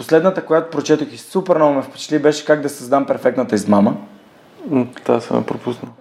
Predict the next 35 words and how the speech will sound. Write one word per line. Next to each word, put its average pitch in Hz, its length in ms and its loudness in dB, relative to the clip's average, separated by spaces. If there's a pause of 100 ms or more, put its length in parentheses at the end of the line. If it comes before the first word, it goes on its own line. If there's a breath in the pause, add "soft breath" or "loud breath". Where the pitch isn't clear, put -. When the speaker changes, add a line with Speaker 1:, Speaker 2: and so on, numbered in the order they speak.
(160)
Speaker 1:
Която 147 560 6
всъщност 151 340 -8
той 156 160 6
разказва 147 380 2
за 139 120 -6
голяма 139 360 2
част 151 260 -2
от, 147 240 -6
а, 127 480 6 (840 soft breath)
невър-, 127 560 6
нали, 131 360 -2
тук - 220 0
това 123 160 6
слагаме 117 400 2
едни 107 120 2
кавички, 123 380 -2
невероятните 131 560 2
бизнес 123 320 6
възможности 123 640 2
в 123 60 -10
България, 127 800 2 (500 loud breath)
хората, 160 460 6
които 143 260 0
ги 131 160 -4
създават, 123 720 2
защо 117 400 -2
ги 151 80 -4
създават 139 600 4
и 113 120 -12
как 139 200 2
ги 131 100 -10
създават, 127 560 2
така 127 300 2
че, 123 460 4 (640 loud breath)
а, 110 420 2